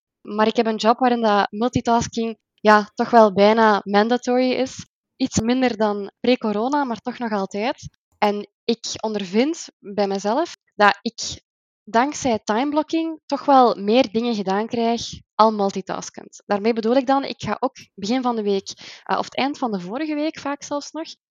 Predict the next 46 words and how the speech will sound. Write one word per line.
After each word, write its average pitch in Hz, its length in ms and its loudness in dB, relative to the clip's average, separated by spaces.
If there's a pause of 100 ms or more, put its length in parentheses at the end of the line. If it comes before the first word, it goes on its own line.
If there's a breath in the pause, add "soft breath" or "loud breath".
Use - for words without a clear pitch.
(160)
blokken 254 320 0
inplannen 269 380 0
in 247 80 -4
mijn 247 140 0
agenda, 240 500 -4
zodat 220 240 -6
ik - 80 -4
zeker 262 280 0
weet, 226 220 0
oké, 208 400 0 (100)
die 226 160 2
dingen 208 280 -4
moet 220 220 -4
ik - 120 -8
gedaan 196 320 -2
krijgen 254 300 -4
of 180 120 -6
die 214 140 -4
opleidingen 208 520 0
moet 185 140 -12
ik - 100 -20
geven 233 340 -6
bijvoorbeeld. 262 560 -6 (260)
Dus 196 180 -6
die 247 120 2
ga 240 120 2
ik 220 120 0
alvast 196 460 0
inzetten 220 360 -4
op - 80 -8
mijn 190 120 -6
agenda, 214 440 -6
zodat 220 180 -6
ik 180 60 -12
dat 185 100 -10
zeker, 254 360 -2
zeker 202 260 -4
gedaan 185 320 -6
heb. 330 100 -6 (480 loud breath)
Maar 196 460 -2 (540)
wat 220 160 4
dat 220 100 4
voor 208 140 -2
mij 233 180 4
moeilijk 269 320 0
is, - 320 -4